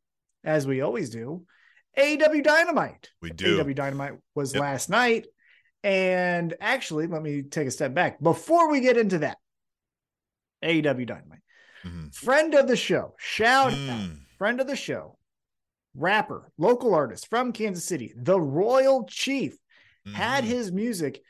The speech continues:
Speaker 1: featured in the debut episode of season two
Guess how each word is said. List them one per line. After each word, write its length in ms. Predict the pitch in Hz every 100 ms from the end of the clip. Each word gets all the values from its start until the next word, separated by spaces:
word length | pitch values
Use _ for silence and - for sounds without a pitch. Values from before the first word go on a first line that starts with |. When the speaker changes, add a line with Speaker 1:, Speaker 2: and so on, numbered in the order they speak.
| _ _ _
Speaker 1:
featured 460 | 254 269 - 135 117
in 260 | - 175
the 120 | 180 135
debut 880 | 113 208 247 285 247 226 247 247 190
episode 560 | 220 208 - 147 123
of 160 | 160 151
season 840 | - - 269 285 269 277 262 202
two 840 | - - 294 320 160 135 147 220